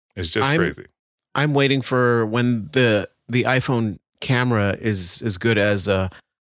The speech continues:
Speaker 2: um, like, a cinematic camera. Like a, <coughs> I mean, it's, it's honestly as good as a D S L R camera right now.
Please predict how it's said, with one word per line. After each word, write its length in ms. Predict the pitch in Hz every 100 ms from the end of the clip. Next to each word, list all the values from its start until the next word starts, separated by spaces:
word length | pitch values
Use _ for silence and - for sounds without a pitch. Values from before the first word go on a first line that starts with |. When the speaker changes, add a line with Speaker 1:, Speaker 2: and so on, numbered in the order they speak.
| _ _ -
Speaker 2:
um, 480 | 104 98 92 87 90 _ 127
like, 200 | 120 117
a 220 | 107 98
cinematic 680 | 95 - 139 120 117 113 -
camera. 520 | 117 104 98 98 95 _
Like 160 | 110 104
a, 60 | 101
<coughs> 720 | - - - 160 - - -
I 80 |
mean, 100 | 151
it's, 180 | 208 - -
it's 420 | - 196 233 - 131 -
honestly 420 | 151 196 - 170
as 120 | 131 101
good 160 | 147
as 120 | 131
a 60 | 117
D 180 | 104 127
S 120 | 113
L 220 | 127 110 - 113
R 160 | 117
camera 500 | - 110 101 98 95 - _ _ 107
right 180 | 110
now. 380 | 104 120 90 92